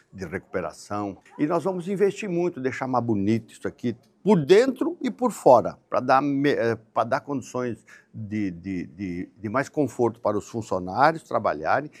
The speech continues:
mas principalmente para as pessoas, porque é um hospital muito demandado. Tudo vem pra cá, acontece um negócio, vem pra cá. A gente não tem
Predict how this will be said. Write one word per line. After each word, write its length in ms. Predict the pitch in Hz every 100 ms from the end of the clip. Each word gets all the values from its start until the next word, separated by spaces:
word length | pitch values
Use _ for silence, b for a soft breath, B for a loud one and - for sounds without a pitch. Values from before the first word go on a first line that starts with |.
| b -
mas 160 | 117 - -
principalmente 720 | 214 226 190 170 139 156 -
para 80 |
as 100 | 170
pessoas, 460 | - 185 - 131 117 B B
porque 200 | - -
é 60 | 156
um 60 | 165
hospital 440 | - 143 120 151
muito 280 | 156 175 160
demandado. 800 | 151 156 147 107 110 107 85 71 - _
Tudo 220 | - 165 156
vem 140 | 170
pra 200 | - 180
cá, 360 | - - 120 107
acontece 580 | - 117 127 147 -
um 340 | 156 143 147 147
negócio, 320 | 143 147 151
vem 200 | 147 156
pra 200 | 180 202
cá. 400 | - 143 135 113 B
A 200 | 113 117
gente 220 | 123 151
não 180 | 160 151
tem 380 | - 170 180